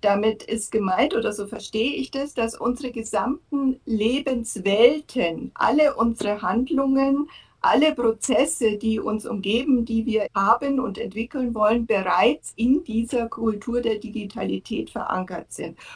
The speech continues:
und darin sich entfalten. Und dann macht es natürlich, wenn das so wäre,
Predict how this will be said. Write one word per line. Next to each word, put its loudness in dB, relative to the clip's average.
und -2
darin 4
sich -6
entfalten. 0
Und 4
dann 4
macht 2
es 0
natürlich, 0
wenn 4
das 0
so -2
wäre, -2